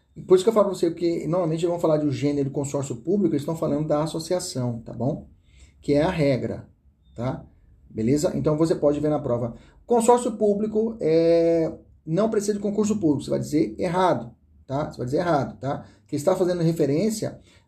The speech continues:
à regra, quando falam isso, eles falam do consórcio público de natureza pública. Esse precisa, precisa de concur-, concur-, concurso público. Bacana? Precisa de concur-, porque tem a natureza de direito público, que tem a natureza de uma associação pública.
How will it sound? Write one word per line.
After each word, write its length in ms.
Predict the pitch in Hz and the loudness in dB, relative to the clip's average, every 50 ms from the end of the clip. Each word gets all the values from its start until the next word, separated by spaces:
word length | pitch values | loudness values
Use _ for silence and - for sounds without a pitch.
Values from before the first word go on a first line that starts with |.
| _ - | _ -10
à 120 | - 123 135 | -6 -4 -2
regra, 360 | 135 135 151 180 196 185 165 | 0 2 4 4 4 4 2
quando 220 | 156 151 151 147 | 0 0 -2 -2
falam 320 | 143 143 131 131 131 127 139 | 0 0 0 0 0 0 0
isso, 200 | 170 190 - 160 | -2 0 -2 -4
eles 120 | 156 - | -4 -2
falam 400 | - 143 147 160 175 190 - - - | 0 2 2 2 0 -2 -4 -10 -10
do 160 | 143 143 170 | -4 -4 -2
consórcio 380 | 170 208 180 - 170 170 160 - | -2 -2 0 0 0 0 -2 -4
público 500 | - 151 147 147 160 180 - 220 226 - - _ _ _ _ _ - | -6 -6 -4 -2 -2 -4 -4 -4 -8 -8 -12 _ _ _ _ _ -10
de 120 | 139 143 | -4 -2
natureza 380 | 160 165 160 151 160 156 160 202 | 0 0 2 2 2 2 2 2
pública. 340 | - 202 156 131 123 - - | 2 2 0 0 0 -4 -4
Esse 280 | - 131 131 131 - | -2 -2 -4 -4 -6
precisa, 540 | - 156 139 - - 156 151 170 165 165 - - - _ _ _ _ _ _ - | -6 -6 -6 -4 -4 -4 -2 -2 -4 -6 -10 -18 -20 _ _ _ _ _ _ -12
precisa 240 | 135 131 - 220 220 | -6 0 2 2 2
de 80 | 202 | 2
concur-, 340 | - 196 156 160 - - - | 0 -2 -2 -2 -4 -6 -6
concur-, 360 | - - 151 135 - 131 - - | -8 -6 -6 -4 -6 -8 -8 -4
concurso 460 | - 160 160 151 147 143 - 147 131 | -2 -2 0 0 -2 -4 -4 -6 -6
público. 420 | - - 107 - 101 - - - _ _ _ _ _ _ _ _ | -6 -6 -6 -6 -6 -8 -12 -18 _ _ _ _ _ _ _ _
Bacana? 420 | - - - 156 180 214 220 - - _ _ _ _ _ | -14 -6 -4 -2 -2 -2 -4 -6 -10 _ _ _ _ _
Precisa 200 | - 135 139 170 | -8 -4 -4 -2
de 60 | 185 | 0
concur-, 140 | 185 180 170 | 0 0 2
porque 220 | - 170 160 165 156 | 4 2 4 4 2
tem 120 | 156 151 | 0 0
a 20 | 147 | 0
natureza 260 | 147 143 131 139 143 | 0 0 -2 -2 -2
de 60 | 151 | -2
direito 240 | 151 151 147 147 - | -2 -2 -4 -4 -4
público, 380 | - - - - - - - - - - _ _ | -6 -4 -4 -4 -4 -8 -12 -16 -18 -20 _ _
que 100 | - - | -12 -4
tem 80 | 143 151 | -2 0
a 40 | |
natureza 320 | 147 147 147 139 139 139 139 | 0 0 2 0 0 0 0
de 80 | 151 | -2
uma 320 | 151 151 151 156 - - - | -2 -2 -2 -2 -4 -6 -8
associação 580 | - 143 156 - 175 160 175 165 160 - 170 160 | -6 -6 -4 -2 -2 0 0 0 -2 -2 -6 -8
pública. 380 | - 139 - - - - - | -8 -8 -8 -8 -8 -10 -14